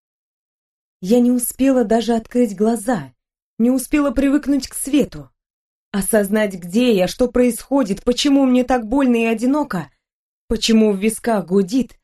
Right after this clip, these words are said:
а сердце трещит и крошится на осколки.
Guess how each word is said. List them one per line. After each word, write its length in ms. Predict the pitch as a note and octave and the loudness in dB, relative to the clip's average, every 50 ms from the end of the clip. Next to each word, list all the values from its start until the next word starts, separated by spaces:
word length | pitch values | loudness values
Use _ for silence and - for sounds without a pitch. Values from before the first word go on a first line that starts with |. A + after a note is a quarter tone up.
| _ _ _ _ _ _ - | _ _ _ _ _ _ -6
а 140 | - A#3 A#3 | -4 -4 -4
сердце 500 | A3+ - - D4+ D4 C4 - - C#4 B3+ | -2 0 2 2 2 2 0 -2 -4 -2
трещит 560 | - - C4 C4+ A#3 - - - D4+ D#4+ - | 0 2 2 2 2 0 0 0 0 0 0
и 60 | C#4+ | -2
крошится 520 | - - A#3 A#3+ A3+ - D4+ D4 - - C#4 | 0 0 0 0 0 -2 -4 -4 0 2 2
на 140 | C4+ C4+ | 2 2
осколки. 640 | C#4 C4+ - - - D4+ A#3 - - - D#3+ D3 - | 2 -2 -4 -2 0 0 0 -2 -4 -12 -12 -12 -14